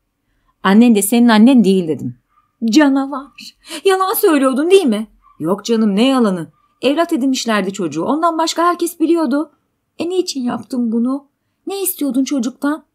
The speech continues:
"Yargılamak yoktu, unutma." Erkek içer. Bu sefer hiç ağlamadı. Baka kaldı yüzüme. Babası için söylediğim doğru çıkmıştı ya, artık inanıyordu bana.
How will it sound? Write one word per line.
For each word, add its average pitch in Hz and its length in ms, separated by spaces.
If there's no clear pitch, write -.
"Yargılamak 208 640
yoktu, 160 340
unutma." 190 560
Erkek 180 440
içer. 190 380
Bu 233 100
sefer 330 300
hiç 339 180
ağlamadı. 339 580
Baka 381 240
kaldı 302 280
yüzüme. 151 420
Babası 214 360
için 240 200
söylediğim 220 520
doğru 214 240
çıkmıştı 233 500
ya, 180 240
artık 208 400
inanıyordu 165 460
bana. 120 320